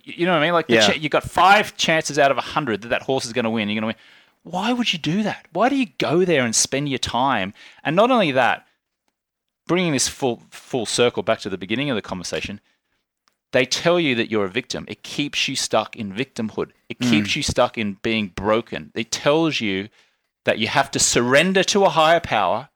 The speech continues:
Speaker 1: and that you are powerless over this disease that you have.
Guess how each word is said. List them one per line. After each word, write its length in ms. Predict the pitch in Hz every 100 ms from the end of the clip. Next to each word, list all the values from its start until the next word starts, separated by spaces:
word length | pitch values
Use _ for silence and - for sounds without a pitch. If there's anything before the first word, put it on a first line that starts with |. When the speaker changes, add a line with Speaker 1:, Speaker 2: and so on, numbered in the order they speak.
| _ _
Speaker 1:
and 120 | 117
that 120 | 131 123
you 160 | 143
are 100 | 127
powerless 840 | - - - 180 208 196 143 123 -
over 280 | 127 131 123
this 200 | 113 -
disease 580 | 104 104 143 113 - -
that 100 | -
you 120 | 87
have. 360 | - 71 -